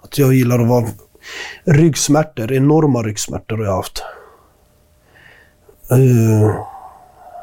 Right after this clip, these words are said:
inta en position gentemot många medmänniskor, eh, där jag är skeptisk.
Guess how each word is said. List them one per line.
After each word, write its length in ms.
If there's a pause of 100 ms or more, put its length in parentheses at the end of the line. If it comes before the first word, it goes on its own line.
(920)
inta 400
en 80
position 600
gentemot 580
många 320
medmänniskor, 800
eh, 680
där 140
jag 160
är 80
skeptisk. 840